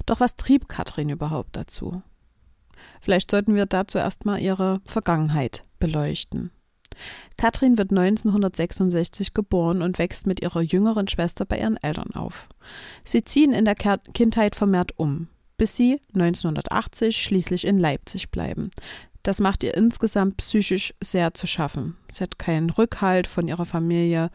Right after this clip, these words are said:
und so erfolgt dann ein sozialer Rückzug. In Leipzig hat sie vermehrt Probleme im Klassenkollektiv, was zu Suizidgedanken bei ihr führt. Sie schließt dann aber die Schule und eine Lehre zur Kinderkrankenschwester im Jahr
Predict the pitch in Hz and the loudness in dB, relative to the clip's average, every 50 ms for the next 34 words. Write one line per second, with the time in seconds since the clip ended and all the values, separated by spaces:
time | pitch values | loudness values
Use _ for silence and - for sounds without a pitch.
0 | - - - - - - - 175 170 170 - 180 - - - - 175 165 160 - | -10 -16 -16 -16 -16 -6 -2 0 0 0 0 0 -2 -2 -2 -2 -2 -2 -2 -2
1 | - 175 160 156 156 - 143 147 147 147 165 165 - - 165 - - 170 160 160 | -2 0 0 0 -2 -2 -2 0 0 -2 -2 -4 -6 -8 -8 -6 -4 -4 -2 -2
2 | 156 151 151 151 - - - - - 160 170 - - - _ - - - _ _ | -2 -4 -6 -8 -10 -12 -12 -10 -10 -10 -10 -12 -16 -20 _ -20 -20 -20 _ _
3 | - - - - - - - - - - - - - 185 175 170 165 165 165 165 | -20 -20 -20 -20 -20 -20 -20 -20 -20 -20 -6 -2 2 2 4 4 4 2 2 4
4 | 170 214 277 - - - - 208 208 - - 185 - - 190 185 - 170 170 165 | 4 4 2 2 0 0 0 2 2 2 0 -2 -2 -2 -4 -2 0 0 2 2
5 | 165 185 220 240 - - - - - - - 190 180 - 180 175 170 170 185 196 | 2 2 2 0 -2 -8 -16 -10 -6 -4 -4 -4 -2 -2 2 4 4 4 4 4
6 | 196 185 - - 170 165 - - 180 170 - 185 180 - 185 185 180 185 - - | 2 2 0 0 -2 -2 0 -2 -2 -2 -2 -2 -2 0 0 0 0 -2 -4 -4
7 | - 202 202 226 226 - - - - - 170 170 170 - - - - - 185 175 | 0 0 2 2 0 -2 -6 -8 -2 0 0 0 0 0 -2 -4 -2 0 0 2
8 | - - 170 160 151 - - - 180 - - - 185 - - 139 143 147 - 165 | 2 2 2 2 2 0 0 0 0 0 0 -2 -2 0 0 0 0 0 -2 -2
9 | - - 135 85 98 151 165 - - - 143 139 113 - - - - - _ _ | -2 -2 -2 -2 -2 -4 -6 -6 -6 -6 -4 -4 -4 -6 -8 -12 -18 -20 _ _
10 | _ _ _ _ _ _ _ - _ _ _ _ _ _ _ - - - - - | _ _ _ _ _ _ _ -20 _ _ _ _ _ _ _ -20 -18 -18 -18 -18
11 | - - - - - - - 220 190 - 226 254 247 - 220 196 - 151 185 185 | -20 -20 -20 -20 -14 -4 -2 0 2 4 4 2 2 2 2 2 0 0 0 0
12 | 165 180 170 - - 240 240 254 262 262 254 247 - - 196 190 180 185 - - | 0 0 -2 0 2 2 4 4 6 4 4 2 2 2 2 2 2 0 -2 -4
13 | - - 170 170 165 160 165 170 - 190 - - 185 - - 254 262 277 233 - | -2 0 2 2 4 4 2 2 2 0 -2 -4 -4 -2 0 2 2 2 0 0
14 | - 202 196 190 202 - - 185 190 190 - - - - 196 196 - - 175 170 | 0 0 2 0 0 0 0 0 0 0 -2 -4 -4 -2 -2 -2 0 0 0 0
15 | 170 170 - 165 170 175 175 175 | 0 0 2 2 2 2 0 0